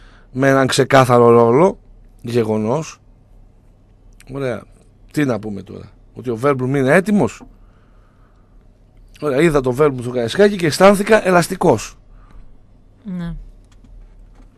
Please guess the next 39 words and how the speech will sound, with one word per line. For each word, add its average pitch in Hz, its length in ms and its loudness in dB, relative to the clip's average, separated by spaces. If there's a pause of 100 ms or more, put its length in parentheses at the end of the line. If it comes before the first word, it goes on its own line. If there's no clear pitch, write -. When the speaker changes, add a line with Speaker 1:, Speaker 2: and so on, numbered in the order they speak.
Speaker 1:
Σε - 140 -14
μια 151 140 -6
φάση 156 240 -2
τεντώθηκε 175 540 2
και 185 100 -2
νόμιζα 202 420 0
ότι 196 540 -4 (240)
Speaker 2:
Θα 190 80 -12
σπάσει. 175 360 -14 (200)
Speaker 1:
θα 165 120 -8
σπάσει. 151 480 -4 (1300)
Αυτή 143 240 -4
είναι 156 120 0
η 131 40 0
αλήθεια. 113 420 -4 (760)
Ωραία. 156 340 -6 (920)
Από 131 180 -8
τη 135 60 -8
στιγμή 151 240 -2
λοιπόν 185 340 0
που 160 100 -10
ο 151 60 -6
παοκ 180 280 0
δεν 202 180 2
μπορούσε 180 360 0
να 151 120 -4
πάρει 143 240 0
και 139 100 -10
βοήθειες 131 460 -4
από 123 140 -8
τους 120 140 -12
νέους 131 240 -6
παίκτες 123 460 -8 (100)
για 135 240 -4
να 131 140 -2
βγει 139 240 -4
το 160 200 -2
rotation 135 540 -2
καλά, 113 520 -4